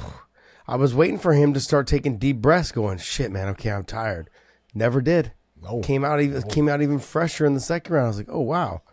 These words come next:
Speaker 2: Yeah.
Speaker 1: Okay.
Speaker 2: He looked
Speaker 1: Okay."
Speaker 2: good.
Speaker 1: I thought he looked fantastic.
Speaker 2: He learned a le-, he learned a lesson from his one loss,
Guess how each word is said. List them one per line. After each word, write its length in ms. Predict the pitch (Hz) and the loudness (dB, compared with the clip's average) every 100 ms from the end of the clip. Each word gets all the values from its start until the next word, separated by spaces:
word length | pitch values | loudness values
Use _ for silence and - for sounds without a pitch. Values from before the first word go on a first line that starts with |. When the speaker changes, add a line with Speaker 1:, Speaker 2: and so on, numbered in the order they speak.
| _ - | _ -14
Speaker 2:
Yeah. 160 | 110 117 - | -8 -8 -4
Speaker 1:
Okay. 340 | 135 135 170 | -2 -2 -2
Speaker 2:
He 120 | 135 | -2
looked 200 | 190 240 185 | 0 2 4
Speaker 1:
Okay." 100 | 196 226 - | 6 6 4
Speaker 2:
good. 60 | - | -2
Speaker 1:
I 100 | 139 | -8
thought 140 | - 98 | -6 -6
he 60 | |
looked 160 | 95 - | -6 -8
fantastic. 520 | 90 85 95 95 151 | -12 -12 -12 -8 -2
Speaker 2:
He 60 | 151 | 4
learned 220 | 165 185 | 6 6
a 40 | 170 | 6
le-, 180 | 170 | 4
he 180 | 113 135 | 2 -2
learned 320 | 120 127 156 170 | 2 4 4 4
a 40 | |
lesson 440 | 156 156 139 151 139 | 4 2 2 -4 -4
from 260 | 131 131 | -2 -2
his 480 | 123 120 120 113 - | -2 -2 -4 -6 -8
one 280 | 90 110 131 | -2 0 0
loss, 460 | 110 107 104 - | -2 -4 -6 -10